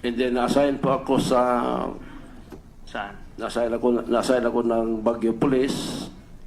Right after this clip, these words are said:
Speaker 1: And then, yung latest ko assignment po, doon sa Bunawan Police. Hanggang sa... hanggang sa... nabigyan ako ng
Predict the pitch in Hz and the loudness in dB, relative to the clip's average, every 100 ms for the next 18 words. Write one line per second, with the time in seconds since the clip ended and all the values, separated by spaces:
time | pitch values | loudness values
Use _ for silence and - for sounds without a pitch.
0 | - 120 120 113 117 113 117 135 135 127 | -6 -2 0 0 0 2 2 2 0 -2
1 | 82 117 123 123 123 - 101 - - - | -2 0 2 2 0 0 -4 -4 -14 -12
2 | - 117 113 110 110 110 113 113 107 104 | -2 0 2 0 0 2 2 2 0 0
3 | - 113 - - - - 107 113 113 - | 0 0 -4 -10 -14 -6 -4 -2 -2 0
4 | 120 113 113 - - - - - - - | 2 2 0 -4 -10 -16 -18 -20 -20 -20
5 | - - - - 113 113 117 117 - 117 | -18 -18 -18 -6 -2 0 0 -2 0 0
6 | 117 117 120 117 117 117 - 120 123 123 | 0 0 0 -2 -4 -8 -6 -4 -2 0
7 | 139 131 127 131 127 123 | 0 0 0 2 2 2